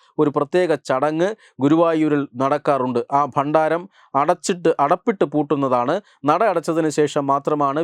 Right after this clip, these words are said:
വെൽഡിംഗ് ജോലികൾ പോലുള്ളവ നടക്കുക. അപ്പോൾ പിന്നെ പൂട്ടിയ ഭണ്ഡാരത്തിൽ തീപ്പൊരി വീഴണമെങ്കിൽ കഥ വേറെയാണ്. പണ്ട് ഇതേ ഭണ്ഡാരത്തിൽ ന്യൂസ് പേപ്പർ പ്രത്യേക രീതിയിൽ ഉപയോഗിച്ചിട്ടുള്ള ഒരു പണം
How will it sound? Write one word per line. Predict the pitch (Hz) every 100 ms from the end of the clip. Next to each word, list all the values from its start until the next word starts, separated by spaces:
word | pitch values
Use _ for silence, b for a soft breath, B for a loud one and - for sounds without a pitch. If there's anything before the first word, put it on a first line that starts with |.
| 139
വെൽഡിംഗ് | 147 170 196 165
ജോലികൾ | 160 151 147 135
പോലുള്ളവ | 139 135 131 123 117
നടക്കുക. | 117 131 151 180 - B B
അപ്പോൾ | 147 196 185 170
പിന്നെ | 156 139 -
പൂട്ടിയ | 202 240 233 190 131
ഭണ്ഡാരത്തിൽ | 151 160 160 147 147 110 - b -
തീപ്പൊരി | 214 233 233 196 147 147
വീഴണമെങ്കിൽ | 185 175 156 143 139 139 -
കഥ | 151 147 160 139
വേറെയാണ്. | 143 139 127 123 117 - _ -
പണ്ട് | 165 208 208 175
ഇതേ | 156 190 170
ഭണ്ഡാരത്തിൽ | 151 151 156 147 180 160
ന്യൂസ് | 147 202 -
പേപ്പർ | 196 175 165 139
പ്രത്യേക | 151 - 208 202 175
രീതിയിൽ | 170 160 156 120 b b 156
ഉപയോഗിച്ചിട്ടുള്ള | 156 190 175 156 165 151 147 143 127 147
ഒരു | 143 -
പണം | 156 185